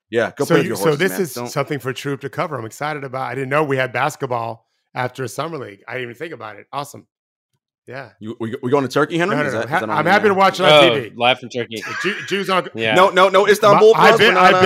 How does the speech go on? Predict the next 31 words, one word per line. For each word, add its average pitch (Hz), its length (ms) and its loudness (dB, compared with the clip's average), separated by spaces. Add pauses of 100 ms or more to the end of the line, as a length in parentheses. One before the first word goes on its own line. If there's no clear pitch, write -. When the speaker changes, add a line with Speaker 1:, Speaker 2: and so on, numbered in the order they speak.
Speaker 2:
been, 170 100 2
Speaker 1:
uh, - 40 2
Speaker 2:
I 160 80 4
love 156 220 2
Turkey, 120 420 -4
but 123 140 -2
my 127 160 0
Jewish 143 300 0
friends 143 180 0
have 139 160 -4
told 135 140 0
me 127 80 -6
you 131 60 -4
Speaker 1:
<laughs> - 0 -
Speaker 2:
can't 127 200 -6
go 120 120 -6
back. 104 280 -10 (340)
Yeah. 110 240 -8 (300)
It's 117 140 -16
not, 139 140 -2
it's 131 200 -10
not 147 100 0
a 131 60 -6
safe 131 240 -8
place 131 200 -4
Speaker 3:
Yeah. 143 60 -10
Speaker 2:
like 117 140 -10
it 123 100 -12
used 117 180 -12
to 120 60 -18
be. 104 200 -20